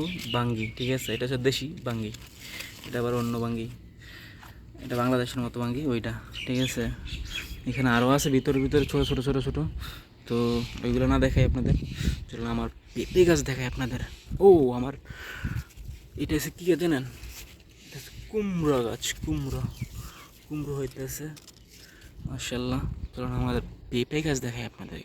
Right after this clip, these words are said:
কত সুন্দর হয়েছে। এই দেখেন আমার পেঁপে গাছ, আহ, আমার দেখলেই মনটা ভরা যায়। এই গাছগুলো এত সুন্দর মতন হয়েছে না, মাশাআল্লাহ, মাশাআল্লাহ।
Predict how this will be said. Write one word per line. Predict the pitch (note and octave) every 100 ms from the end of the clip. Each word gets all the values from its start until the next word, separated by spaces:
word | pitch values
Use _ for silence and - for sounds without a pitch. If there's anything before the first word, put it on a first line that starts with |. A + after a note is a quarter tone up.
| -
কত | B2+ -
সুন্দর | B2+ B2
হয়েছে। | B2 A#2 - - - - - - - - - - _ _ _ _ _ _ _ - - D#3 D#3
এই | D3 C#3+ C3 C#3
দেখেন | C3 - B2+ B2 B2
আমার | B2 B2 - -
পেঁপে | B2 - B2
গাছ, | B2 A#2+ - - - - A2+
আহ, | A#2+ A#2+ - - - - - - - - -
আমার | B2+ C3 - C#3
দেখলেই | C#3 - D3 C#3+ C#3 C3+
মনটা | C3 C3+ B2+
ভরা | A#2+ A#2+ A#2
যায়। | A#2+ B2
এই | B2
গাছগুলো | A#2+ A#2+ B2 B2+ - _ - - - - -
এত | C3+ -
সুন্দর | C3 C3 C3+
মতন | C3+ C3
হয়েছে | B2 A#2 B2+ B2+
না, | A#2 - -
মাশাআল্লাহ, | B2+ B2 - C3 A#2+ A#2+ A#2+ B2
মাশাআল্লাহ। | A#2+ A#2+ A#2+ A#2 A#2 A#2+ A#2+ B2 B2 B2